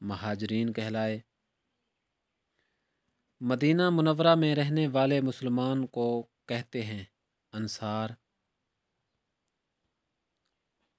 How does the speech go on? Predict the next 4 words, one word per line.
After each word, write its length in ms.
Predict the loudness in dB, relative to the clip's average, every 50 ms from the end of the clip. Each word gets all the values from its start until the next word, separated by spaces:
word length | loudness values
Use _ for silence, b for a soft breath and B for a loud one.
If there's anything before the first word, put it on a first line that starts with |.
| _ _ _ _ _ _ _ _ _ _ _ _ _ _ _ -20 _ _ _ _ _ _ _ _ _ _ _ _ _ _ _ _ _ _ _
नेक्स्ट 240 | -6 -6 -6 -6 -6
क्वेश्चन 320 | -4 -4 -2 -2 -2 -2 0
है, 280 | 0 -2 -2 -4 -6 -10 _ _ _ _ _ _ _ _ _ _ _ _ _ _ _ _ _ _ _ _ _ _ _ _ _ _ _ _ _ _ _ _ _ _ _ _ _ _ _ _ _ _ _ _ _ _ _ _ _ _ _ _ _ _ _ _ _ _ _ _ _ -8
मवाखात, 880 | -4 0 0 4 6 6 4 4 2 0 2 4 6 6 6 6 4